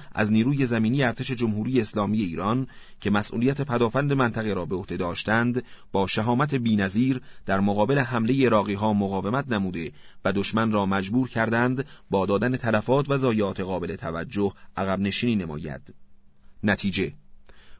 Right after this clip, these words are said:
کشته و زخمی شدن بیش از سیصد نفر و به اسارت درآمدن صد و هفتاد نفر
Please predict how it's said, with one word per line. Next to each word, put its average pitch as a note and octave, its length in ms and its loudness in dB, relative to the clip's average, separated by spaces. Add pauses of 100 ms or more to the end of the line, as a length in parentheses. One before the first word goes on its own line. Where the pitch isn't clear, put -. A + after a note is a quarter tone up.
کشته A#2 280 6
و C#3 100 8
زخمی B2 260 2
شدن C#3+ 320 2
بیش C3 220 0
از B2 120 4
سیصد C3+ 400 0
نفر G#2+ 420 2
و F#2+ 100 0
به F#2+ 100 2
اسارت G2+ 360 0
درآمدن A2 480 2
صد B2+ 180 0
و B2+ 40 4
هفتاد B2 460 2
نفر G2 360 -2